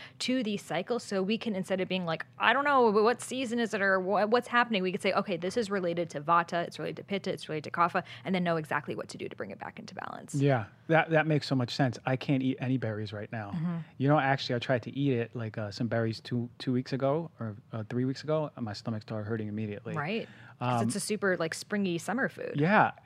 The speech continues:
Speaker 2: but I ate 'em all summer,
Speaker 1: Mm-hmm.
Speaker 2: literally almost for breakfast every single day,
Speaker 1: Mm-hmm.
Speaker 2: which is incredible since we spoke. That's been ma-, making a huge impact.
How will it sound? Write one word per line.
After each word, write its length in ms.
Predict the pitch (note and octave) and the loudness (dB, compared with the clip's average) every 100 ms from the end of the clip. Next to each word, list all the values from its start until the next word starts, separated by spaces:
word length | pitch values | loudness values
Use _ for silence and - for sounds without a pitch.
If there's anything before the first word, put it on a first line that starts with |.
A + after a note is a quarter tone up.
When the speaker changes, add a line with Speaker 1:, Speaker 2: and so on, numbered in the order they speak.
| - | 4
Speaker 2:
but 140 | D#3+ D#3+ | 8 10
I 100 | D#3+ | 8
ate 140 | F#3+ | 6
'em 120 | F3+ | 6
all 180 | E3+ E3+ | 4 2
summer, 400 | D#3+ G#3+ D3 - - | 2 0 0 -2 -2
Speaker 1:
Mm-hmm. 140 | B3+ F#4 - | -2 -2 0
Speaker 2:
literally 360 | D3+ F#3 F3+ F#3 | 6 8 8 6
almost 260 | D#3+ D#3+ - | 4 2 0
for 60 | |
breakfast 340 | C#3+ D3+ B2+ C3 | 0 0 0 -2
every 160 | B2+ | -2
single 220 | B2 C3+ A#2 | 0 0 0
day, 280 | C3+ G#2 G#3 | 0 0 0
Speaker 1:
Mm-hmm. 260 | G#3 G#3+ G#3 - - | 0 0 -4 -10 -2
Speaker 2:
which 220 | C#3 - | -2 0
is 100 | C3 | 0
incredible 500 | C3+ - D#3 C3+ A2+ | 2 4 4 4 0
since 260 | - A#2+ - | -2 -4 -4
we 60 | A2 | -6
spoke. 480 | - F3+ B2 G#2+ - | 0 2 2 0 -8
That's 240 | C3+ A#2 - | -4 -4 -2
been 340 | B2+ A#2 A2+ D#2+ | -2 -2 -4 -4
ma-, 200 | C3+ B2 - | -4 -4 -6
making 320 | C3+ A#2+ A#2 | -6 -4 -4
a 40 | G#2+ | -4
huge 260 | - A#2 | -4 -4
impact. 640 | - C#3+ - A#2 G#2+ - | -2 -4 -2 -4 -4 -10